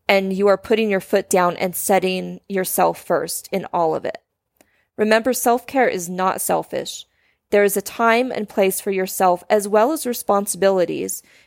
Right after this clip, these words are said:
and, of course, your family. But please don't forget yourself. Make out a list, even if it's a list of one thing that you can do this week as a non-negotiable in your day, and stick with it. See how that feels.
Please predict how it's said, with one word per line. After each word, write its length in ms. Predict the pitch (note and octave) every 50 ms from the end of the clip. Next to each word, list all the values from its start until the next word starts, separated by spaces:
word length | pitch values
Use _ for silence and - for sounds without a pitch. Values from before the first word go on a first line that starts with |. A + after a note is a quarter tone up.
| _ _ G#3+
and, 100 | A#3 A#3+
of 140 | A#3 -
course, 420 | - - G#3 F#3 F3+ F3+ - - -
your 80 | F#3+
family. 640 | F#3 - - F#3+ F#3+ F#3+ F3 D#3+ C#3+ - - - - _ _ _ _ _ _ _ _
But 240 | A3 G#3 - - -
please 580 | - - - A#3+ A3+ G#3 F3+ F3 F3 - -
don't 420 | - G3+ G3+ G#3 A3+ A#3 A3+ - _
forget 560 | _ - G#3+ G3 - G3 F#3 F3+ F3 - - -
yourself. 760 | F3 F#3 F3 - - - F3 D#3+ - - - - - _ _ _ _ _ _ _ _ _ _ _ _
Make 240 | - G#3+ A#3 A#3 -
out 140 | D#4 D#4+ E4+
a 60 | E4
list, 460 | C#4 A#3 F#3+ F#3 G3 F#3+ - - - -
even 260 | - A3 A3+ A3 C4 C4
if 160 | C#4 C4+ D4+
it's 140 | C#4+ - -
a 60 | B3+
list 260 | A#3 G#3 G#3 - -
of 140 | F#3 E3+ E3+
one 260 | E3 F#3+ F#3+ G3+ G3+
thing 240 | - A#3+ A3 G#3+ G#3
that 120 | G3 -
you 140 | - F#3 G3
can 200 | - - F#3+ F#3+
do 200 | - F#3+ F#3 F3+
this 300 | D#3+ F3+ F3 - - -
week 300 | E3+ E3 D#3+ D3+ - -
as 160 | - F#3+ F3 F#3
a 60 | F#3
non-negotiable 1000 | F#3 F#3 F3+ F3+ F#3 G3 G#3+ G#3 G#3 F#3 E3+ E3+ E3 - - E3+ - F3 E3+ -
in 160 | - F3+ F3
your 120 | F3+ F3+
day, 340 | E3 - E3 C#3+ C3+ G2+ - - - - - _ _ -
and 160 | A#3 A#3+ B3
stick 320 | - - - D4+ D#4 -
with 220 | C4 B3 C4 - F#3
it. 220 | - - - - _ _ _ _ _ _ _
See 240 | - - - C4+ C#4
how 160 | D4+ C#4+ C#4+
that 240 | C4+ C4 - - -
feels. 520 | - G#3+ G3 F3+ C#3+ C#3+ - - - -